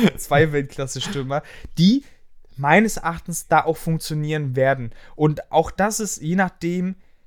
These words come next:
wie er die packt, die neuen, weil Potenzial haben die. Waldschmidt hat immer Potenzial gehabt, ist eigentlich schon ein ganz geiler Kicker. Bei Selke, der hat nicht umsonst U-Nationalmannschaften gespielt, der hat schon auch ein gewisses Potenzial inne,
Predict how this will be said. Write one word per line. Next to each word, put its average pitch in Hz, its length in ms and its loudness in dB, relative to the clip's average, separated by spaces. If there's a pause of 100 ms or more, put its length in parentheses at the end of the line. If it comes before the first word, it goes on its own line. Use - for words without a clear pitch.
(220)
wie 143 320 4
er 196 80 8
die 165 120 -6
packt, - 360 -4
die 151 80 -2
neuen, 127 400 -2
weil 139 140 4 (260)
Potenzial 170 720 0
haben 160 200 -2
die. 135 160 -2
Waldschmidt 143 540 0
hat 143 180 -12
immer 165 220 6
Potenzial 123 560 -4
gehabt, 120 260 -8
ist 160 220 -2
eigentlich 147 320 -2
schon 147 160 -6
ein 139 40 -6
ganz 143 200 -8
geiler 135 220 -4
Kicker. 156 360 -10 (400)
Bei 143 160 2
Selke, 151 340 4
der 147 140 -4
hat 143 200 -6
nicht 151 200 -4
umsonst 143 440 -2
U-Nationalmannschaften 127 1000 -8
gespielt, 131 420 -10
der 131 160 0
hat - 160 -10
schon 135 200 -6
auch 127 240 -8
ein 135 80 -10
gewisses 127 380 -10
Potenzial 123 580 -10
inne, 123 260 -8